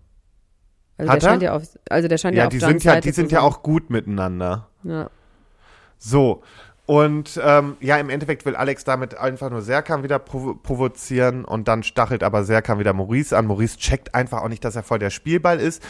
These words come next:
Speaker 2: Und dann, pass auf, kommen in der Folge die Liebesbriefe. Knüller.
Speaker 1: Oh
Speaker 2: Also,
Speaker 1: Gott.
Speaker 2: Maurice, soweit liebevoll, war alles fein.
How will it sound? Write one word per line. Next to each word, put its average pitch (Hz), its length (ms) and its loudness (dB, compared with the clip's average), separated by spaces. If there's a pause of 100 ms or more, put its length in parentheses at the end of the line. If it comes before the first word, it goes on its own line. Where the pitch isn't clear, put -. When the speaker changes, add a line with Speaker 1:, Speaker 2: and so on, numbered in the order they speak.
(160)
Speaker 2:
Und 143 160 0
dann, 160 260 0 (240)
pass 127 160 0
auf, - 260 2 (160)
kommen 123 220 -2
in 127 60 -2
der 117 120 0
Folge 107 300 -2
die 104 80 -6
Liebesbriefe. 95 840 -12 (480)
Knüller. 87 420 -6 (560)
Speaker 1:
Oh - 40 -4
Speaker 2:
Also, 101 260 -2
Speaker 1:
Gott. - 80 -18 (680)
Speaker 2:
Maurice, 139 640 2 (480)
soweit 101 360 0
liebevoll, 147 600 2
war 110 180 4
alles 98 240 -4
fein. 135 440 4